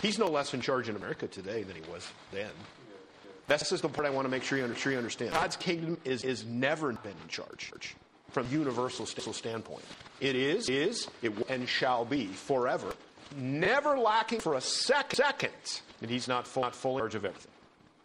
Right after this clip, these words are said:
That part is not what we're ta-, we're talking about when we say, "Thy kingdom, kingdom come." That's in pla-, place. Satan's kingdom has been eternally defeated from the beginning, before he even did what he did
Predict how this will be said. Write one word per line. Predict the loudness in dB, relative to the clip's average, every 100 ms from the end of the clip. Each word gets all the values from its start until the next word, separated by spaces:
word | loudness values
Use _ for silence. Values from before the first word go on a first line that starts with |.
| -20 _ -20 -4
That | -2 6
part | 8 8
is | 2
not | 2 2 2
what | 2 2
we're |
ta-, | 2 2
we're | 2
talking | 2 2 0
about | -2
when | 0
we | 0
say, | 0
"Thy | 0 0
kingdom, | -2 0 0 0
kingdom | -2 -2 -6 -8
come." | -10 -10 -20 -20 2
That's | 4 6 4
in | 2
pla-, | 4 4
place. | 4 4 2 -2 -8 -8 -14 -16 -16 -6
Satan's | 4 6 6 4 0 0 2
kingdom | 4 2 4
has | 2 2
been | -2 -4
eternally | -4 -4 2 4 4 2 2 2
defeated | 0 2 0 2 2 0 -4 -8 -12 -20 -20 -20 -18
from | 2 6 6 6
the | 2
beginning, | 2 0 2 4 2 -2 -12 -16 -20 -4
before | 0 4 6 6
he | 4 0 0
even | 0 2 0 -2 -10 -14 -10 -6 2
did | 4 6
what | 4 4
he | 2
did | 0 0 -2 -4